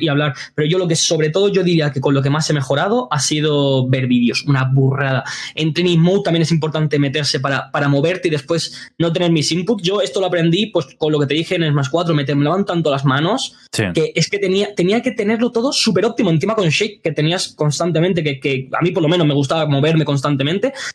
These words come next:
Speaker 1: Pues tú imagínate moverme y de cada cuatro movimientos, tres son mis inputs. Pues, eh, tenía
Speaker 2: Fatal.
Speaker 1: que meter en el Training Mode y tal, claro. Y, pero lo más importante, pf, ver vídeos, pero no verlos, ¿sabes? En plan, no poner,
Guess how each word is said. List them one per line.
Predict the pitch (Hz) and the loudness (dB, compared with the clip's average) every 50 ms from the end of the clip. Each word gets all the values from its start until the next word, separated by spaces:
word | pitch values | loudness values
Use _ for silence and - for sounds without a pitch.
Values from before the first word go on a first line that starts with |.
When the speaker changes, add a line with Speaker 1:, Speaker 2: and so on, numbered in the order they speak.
| _ - | _ -4
Speaker 1:
Pues | 143 135 | -2 0
tú | - | 0
imagínate | 170 170 - 190 180 175 165 196 196 180 - - - - - | 0 0 0 0 0 0 0 0 -2 -2 -4 -8 -12 -8 -2
moverme | - 147 147 151 175 185 202 208 214 226 - | 0 0 2 2 2 2 2 2 0 0 0
y | 196 180 160 - - | 0 -2 -2 -2 -4
de | 156 151 156 | -2 -2 -2
cada | - - 151 147 143 | 0 0 -2 -2 0
cuatro | - 180 180 170 190 185 | 0 0 0 2 2 0
movimientos, | 180 180 175 175 185 196 - 214 208 - - | 2 2 2 2 0 0 -2 -4 -6 -4 -4
tres | 226 226 226 | -4 -2 -2
son | - 180 156 | 0 0 0
mis | 143 135 131 190 | 0 0 0 0
inputs. | 190 170 - 147 139 - | 0 0 0 -2 -2 -2
Pues, | - 143 131 - - - _ _ - | -2 -2 -2 -2 -4 -8 _ _ 0
eh, | 135 139 139 127 | 0 2 0 0
tenía | 131 131 127 131 135 135 | 0 0 0 2 2 2
Speaker 2:
Fatal. | |
Speaker 1:
que | 139 143 | 0 0
meter | 143 139 135 139 | 0 0 0 0
en | 139 139 | 0 0
el | 139 135 | 0 0
Training | 139 143 143 143 143 | 0 0 0 2 2
Mode | 143 147 151 151 151 156 156 156 156 151 143 | 2 2 2 2 2 2 2 2 2 2 0
y | 143 | 0
tal, | 147 143 143 147 151 147 131 | -2 -2 0 0 0 -2 -2
claro. | - 127 117 113 92 - - - - - - _ _ _ _ _ _ _ - | -2 -2 -2 -2 -4 -6 -8 -12 -14 -16 -18 _ _ _ _ _ _ _ -2
Y, | 170 170 170 170 170 165 165 | 0 2 4 4 4 2 2
pero | - 175 165 165 165 165 - | 2 2 0 0 0 0 0
lo | 175 175 175 175 | 0 2 2 2
más | 185 175 - | 2 2 2
importante, | 170 156 143 143 131 131 151 156 190 202 185 220 220 220 208 202 - 165 | 2 2 2 0 0 0 -2 0 0 0 0 0 0 2 0 0 -2 -2
pf, | - - - 147 165 | -4 -4 0 2 2
ver | 170 202 214 | 4 4 4
vídeos, | 202 220 233 254 247 | 2 2 2 2 2
pero | 254 202 202 | 0 0 0
no | 226 254 | 0 2
verlos, | 233 190 165 143 147 135 135 131 | 2 2 2 2 2 2 2 0
¿sabes? | 170 170 196 - | 0 -2 0 0
En | 185 165 | 0 2
plan, | 175 180 185 190 | 2 2 2 2
no | 202 190 | 2 2
poner, | 190 220 214 214 208 202 180 | 2 0 2 2 0 0 -2